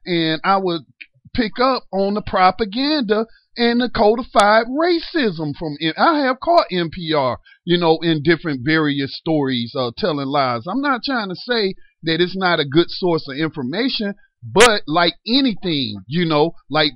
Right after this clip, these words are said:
you just said, Yohanan, uh, you have to have your mind right, you know, so that you could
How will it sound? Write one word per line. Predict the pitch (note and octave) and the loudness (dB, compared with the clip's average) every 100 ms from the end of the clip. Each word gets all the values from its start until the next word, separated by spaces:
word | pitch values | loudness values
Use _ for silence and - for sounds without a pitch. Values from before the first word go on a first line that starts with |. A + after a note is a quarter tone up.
| A#2 | -6
you | C#3 F#3+ | -4 -2
just | F3 G#3 G#3 | 0 -2 -2
said, | C4 A#3+ A3+ G3+ | -4 0 0 0
Yohanan, | E3+ D#3+ D3+ D#3+ D#3 F3+ - _ - - - | -2 -2 -2 -2 -2 -4 -10 _ -20 -20 -4
uh, | E3+ D3 C3+ | 0 0 2
you | G3+ | 2
have | C#4+ B3 G#3+ | 4 4 2
to | F3 | -2
have | F#3+ G3 F3+ | 0 0 2
your | G3 | 0
mind | F3 D#3 F3 F3 E3 D3+ - | 2 0 0 0 0 -4 -8
right, | A#2+ A#2+ D#3 D#3 - - - - - - | -6 2 4 4 0 -12 -16 -18 -20 -8
you | D3 D#3+ | 0 2
know, | D3+ C#3+ | 4 2
so | - D3+ | 0 -2
that | C#3 C3 | 0 -2
you | G#3 F#3+ | -4 0
could | D#3 | -2